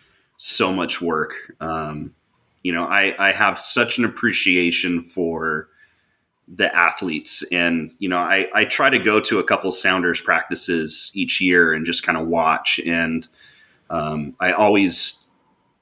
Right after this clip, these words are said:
just appreciate what, what they do, you know, it's all the work that they put in. So,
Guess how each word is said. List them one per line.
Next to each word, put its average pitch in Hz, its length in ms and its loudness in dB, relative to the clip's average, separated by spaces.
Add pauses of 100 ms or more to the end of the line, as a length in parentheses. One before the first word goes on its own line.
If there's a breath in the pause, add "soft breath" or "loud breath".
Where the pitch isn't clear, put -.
(680)
just 104 260 0
appreciate 104 800 4
what, 104 280 2
what 101 220 -2
they 107 180 4
do, 87 720 0
you 98 100 -2
know, 85 180 0
it's 80 140 -6
all 107 260 2
the 110 80 2
work 98 320 4
that 87 140 -4
they 85 120 2
put 85 240 0
in. 80 360 0
So, 80 420 0